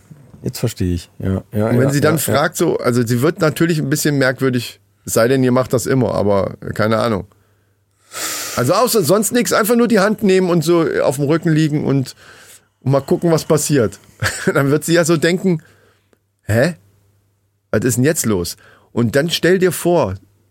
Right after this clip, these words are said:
Speaker 2: du sagst dann zu deiner Frau, "Liebling, ich hab Folgendes gehört. Seeotter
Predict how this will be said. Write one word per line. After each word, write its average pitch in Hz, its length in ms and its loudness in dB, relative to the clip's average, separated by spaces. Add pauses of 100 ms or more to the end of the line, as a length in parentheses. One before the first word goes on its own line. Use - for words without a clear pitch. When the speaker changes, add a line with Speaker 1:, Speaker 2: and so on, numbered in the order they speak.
(260)
Speaker 2:
du 117 80 0
sagst 139 420 -2
dann 180 160 2
zu 185 140 0
deiner 151 260 2
Frau, 139 400 -2 (520)
"Liebling, 110 440 -4 (800)
ich - 100 -10
hab 101 160 -4
Folgendes 98 460 -2
gehört. 110 460 -2 (1400)
Seeotter 101 760 0